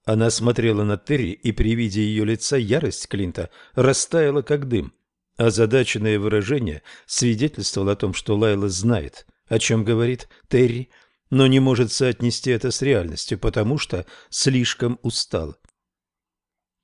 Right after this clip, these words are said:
«Платина! Дочка Роджера и Джессики!» крикнул Терри. «Ей только восемь месяцев, и она по-прежнему в доме. Мы забыли про гребаного младенца!»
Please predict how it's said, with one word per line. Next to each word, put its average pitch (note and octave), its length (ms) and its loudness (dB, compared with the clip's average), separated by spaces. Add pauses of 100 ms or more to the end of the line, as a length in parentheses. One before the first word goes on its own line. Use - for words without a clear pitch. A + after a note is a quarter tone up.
«Платина! A2+ 880 2 (240)
Дочка C#3 720 4 (180)
Роджера B2 540 4
и C#3+ 140 0
Джессики!» A2 680 0
крикнул A#2 400 -2
Терри. F2+ 400 -2 (360)
«Ей D#3 180 4
только D#3 380 2
восемь E3+ 400 4
месяцев, C3 640 0 (300)
и A#2+ 80 4
она A#2+ 220 4
по-прежнему A#2+ 720 2
в B2 100 -4
доме. A2 420 0 (440)
Мы A#2 200 4
забыли A2+ 480 2
про A#2 220 0
гребаного A#2+ 560 0
младенца!» A#2 920 -2